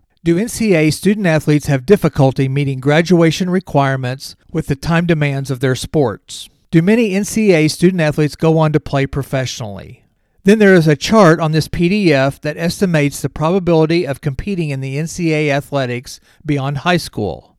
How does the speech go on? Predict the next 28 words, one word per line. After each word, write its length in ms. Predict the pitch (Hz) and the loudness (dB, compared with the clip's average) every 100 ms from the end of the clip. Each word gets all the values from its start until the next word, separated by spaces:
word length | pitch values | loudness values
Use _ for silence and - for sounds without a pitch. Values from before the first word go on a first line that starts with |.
| _ | _
The 100 | 160 | -8
chart 380 | - 185 214 285 | -2 2 2 0
states 400 | - 170 156 - | -2 0 0 -2
that 160 | 151 | -2
there 180 | - 143 | 0 0
are 160 | 147 175 | 0 -4
seven 400 | - 175 190 214 | -2 -4 -2 -4
point 340 | - 196 202 | -2 -2 -4
two 360 | - 156 135 131 | -4 0 2 0
million 480 | 143 170 147 123 127 | -2 -2 -2 -6 -10
high 220 | - 165 | -8 -8
school 260 | - 175 | -6 -8
student 320 | 160 - 165 156 | -6 -6 -6 -6
athletes, 680 | 127 - 98 78 - - _ _ _ - | -8 -10 -14 -16 -20 -20 _ _ _ -2
based 360 | 170 196 - | 2 2 0
on 400 | 151 135 127 139 - | -2 -2 -4 -8 -10
N 320 | 190 185 196 - | -4 -2 -2 -4
F 320 | 170 165 160 - | -2 -2 -2 -6
H 320 | 156 160 - - | -6 -6 -6 -6
S 420 | 165 139 127 - - _ _ | -4 -4 -4 -8 -16 _ _
stats 480 | - - 180 151 151 | -20 -4 -2 0 -4
from 180 | - 131 | -8 -10
two 160 | - 180 | -6 -4
thousand 400 | 165 160 156 139 | -2 -2 -2 -6
nineteen, 640 | 143 185 - 170 165 156 | -6 -8 -6 -4 -4 -6
two 160 | - | -6
thousand 400 | 165 156 160 190 | -4 -2 -4 -6
twenty 500 | - 143 135 131 135 | -8 -6 -4 -4 -6